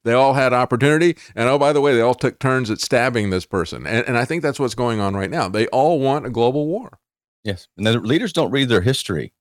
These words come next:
Speaker 2: I mean, you go back and read Barbara Tuchman's work on the Guns of August that came out in the early nineteen sixties. I think J F K was reading it during the Cuban Missile Crisis, as a matter of fact, but it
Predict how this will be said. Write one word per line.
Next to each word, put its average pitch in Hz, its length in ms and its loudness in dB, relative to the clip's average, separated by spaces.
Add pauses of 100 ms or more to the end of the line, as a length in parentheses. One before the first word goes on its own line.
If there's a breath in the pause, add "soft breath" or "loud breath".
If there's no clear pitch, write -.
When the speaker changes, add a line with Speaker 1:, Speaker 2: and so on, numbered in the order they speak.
(140)
Speaker 2:
I - 40 -16
mean, 98 120 2
you 107 60 2
go 127 120 4
back 117 240 4
and 98 140 -2
read 101 180 0
Barbara 90 320 2
Tuchman's 101 460 -4
work 76 340 -6
on 78 80 -6
the 76 80 -6
Guns 85 300 -4
of 71 100 -10
August 82 420 -2
that - 100 -16
came 82 200 -8
out 80 140 -4
in 73 80 -10
the 76 60 -8
early 80 220 -4
nineteen 78 420 -8
sixties. - 440 -10
I 76 80 -4
think 107 220 -4
J 92 160 2
F 80 100 -2
K 98 200 -2
was 76 200 -8
reading 87 300 -4
it 76 160 -10
during 78 320 -8
the 76 100 -10
Cuban 85 320 -6
Missile 95 280 -4
Crisis, - 540 -14
as - 60 -20
a 76 40 -12
matter 73 200 -10
of 73 60 -18
fact, 76 300 -8
but 82 120 -8
it 87 100 -6